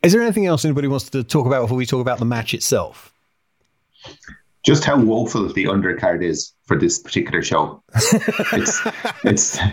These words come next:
Speaker 2: like, it's ju-, just reading it. There's, there's a one minute Jim Cornette versus Jose Lothario match in which,
Speaker 1: Yeah.
Speaker 2: like, at this point, neither of them are <laughs> active wrestlers by any means.
Speaker 1: Nope.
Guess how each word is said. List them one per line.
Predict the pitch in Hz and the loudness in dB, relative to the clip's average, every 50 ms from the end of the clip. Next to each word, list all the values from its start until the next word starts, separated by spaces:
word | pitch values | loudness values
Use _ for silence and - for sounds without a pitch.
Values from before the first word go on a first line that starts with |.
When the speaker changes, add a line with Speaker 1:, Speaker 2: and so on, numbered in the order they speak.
| - - _ | -2 -2 _
Speaker 2:
like, | - 104 104 - - - - 123 127 110 - | 0 0 2 0 -4 -4 -2 0 0 0 2
it's | 104 101 - - - - | 0 0 0 0 -2 0
ju-, | - 123 | 0 0
just | 107 131 135 131 - | 2 2 0 2 2
reading | 123 131 135 127 127 120 | 0 0 0 0 0 0
it. | 113 104 | 0 0
There's, | 113 104 101 | 0 0 0
there's | 107 107 101 101 | 0 0 0 0
a | 101 | 0
one | 95 92 98 113 135 143 139 | 0 2 2 2 4 4 4
minute | 135 139 139 131 123 - - - | 4 2 2 0 -2 -2 -2 0
Jim | - 123 117 107 | 0 0 0 2
Cornette | 104 117 110 101 101 101 95 - | 2 2 2 2 2 0 -2 -2
versus | - 104 98 - 98 - | -4 -4 -4 -4 -6 -6
Jose | - 101 101 92 98 95 90 | -4 -2 -2 0 -2 -2 -2
Lothario | 90 87 - 95 92 92 95 95 92 90 | -4 -4 -2 0 0 0 0 0 0 -2
match | 87 87 87 - - - - - | -2 -4 -4 -6 -8 -10 -6 -4
in | - 90 | 0 2
which, | 87 - 110 - - | 2 2 2 0 0
Speaker 1:
Yeah. | 113 110 113 | 0 0 0
Speaker 2:
like, | - - - - | -2 -4 -4 -6
at | 82 - | -4 -4
this | 87 85 - | -4 -2 0
point, | - 110 101 - | 0 0 2 2
neither | 101 98 95 104 104 98 95 | 0 0 0 -2 0 -2 -2
of | 95 - | -2 -2
them | 101 95 95 92 | -2 -2 -2 0
are | 92 90 90 87 87 - - - | 0 0 0 0 -4 -6 -14 -20
<laughs> | _ _ | _ _
active | 117 110 - - 120 107 | -4 -2 2 2 2 4
wrestlers | 110 127 120 - - - 143 127 131 110 | 2 2 0 0 -2 0 0 0 0 0
by | 131 120 117 | -2 -2 -2
any | 110 107 113 113 | -2 -2 -2 0
means. | 107 107 117 117 113 107 98 | 0 0 0 0 0 0 0
Speaker 1:
Nope. | 104 107 113 120 123 | 0 0 0 -2 -4